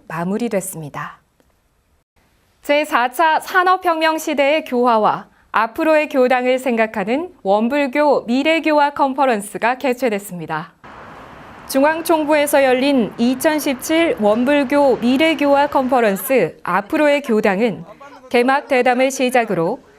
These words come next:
세 가지 섹션으로 나뉘어진 워크숍, 티파티, 지속가능한 교화 발전을 위한 컨퍼런스,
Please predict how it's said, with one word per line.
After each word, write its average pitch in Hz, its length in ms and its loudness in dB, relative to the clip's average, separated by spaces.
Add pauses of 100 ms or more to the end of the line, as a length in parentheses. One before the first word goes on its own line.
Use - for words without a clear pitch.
세 254 260 2
가지 285 240 0
섹션으로 277 600 2
나뉘어진 226 640 2
워크숍, 208 560 -2 (420)
티파티, 262 760 -4 (300)
지속가능한 277 880 0
교화 269 340 2
발전을 247 540 2
위한 233 280 0
컨퍼런스, 240 840 -2